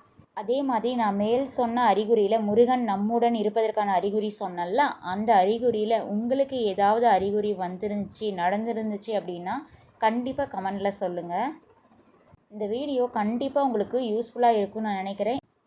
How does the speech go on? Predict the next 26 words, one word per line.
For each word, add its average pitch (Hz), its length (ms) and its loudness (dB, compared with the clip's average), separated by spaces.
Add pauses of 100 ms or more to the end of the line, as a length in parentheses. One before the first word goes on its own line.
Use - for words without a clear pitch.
டெய்லியும் 294 680 2
நம்மளோட 214 340 2 (100)
சேனல்ல 240 340 0
இருந்து 185 280 -2
ஒரு 220 140 4
லாங் 202 360 2
வீடியோ 196 340 -2 (180)
ஈவினிங் 262 500 0
ஃபைவ் 190 220 -2
ஓ 226 40 4
கிளாக்கு 214 420 -2
நான் 196 180 -2
அப்லோட் 202 300 -2
பண்ணிடுறேன். 190 480 -2 (380)
கண்டிப்பா 240 420 -8 (120)
மறக்காம 226 680 -2 (100)
என்னோட 196 260 -4
வீடியோவை 220 460 -4
ஃபுல்லா 220 420 -8
மிஸ் 202 320 -12
பண்ணாம 208 440 -10
கடைசி 208 380 -8
வரை 190 200 -6
பாருங்க. 175 400 -8 (440)
பிடிச்சிருந்துச்சு 262 600 -2
அப்படின்னா 196 340 -6